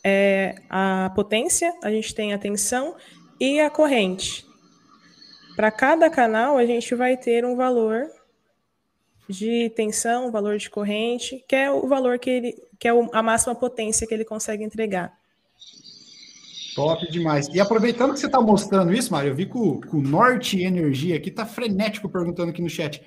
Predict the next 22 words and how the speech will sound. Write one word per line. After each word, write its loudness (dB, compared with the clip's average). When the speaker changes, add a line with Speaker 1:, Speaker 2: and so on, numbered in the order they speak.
Speaker 2:
quanto 4
que 0
esse -2
sistema 2
tá 2
gerando 2
por -2
mês? 2
Ele -6
quer -4
saber, -2
assim, -2
a -2
geração 0
desse -4
sistema. -6
A -6
gente -6
mostrou, 0
é, -4
a 2
potência, 0